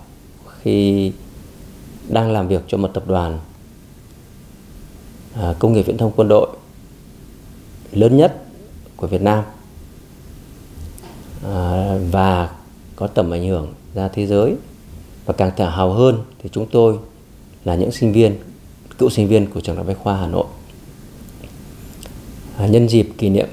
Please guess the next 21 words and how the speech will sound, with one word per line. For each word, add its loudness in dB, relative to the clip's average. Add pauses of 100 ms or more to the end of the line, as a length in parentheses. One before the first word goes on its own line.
(100)
à, -2
sáu 0
mươi 4
lăm 4
năm 0 (560)
ngày -4
thành 0
lập 0
trường -2
Đại -4
học -
Bách -4
Khoa 0
Hà 2
Nội, 4 (1200)
tôi 6
xin 2
thay 4
mặt 2
cho 2
những, -2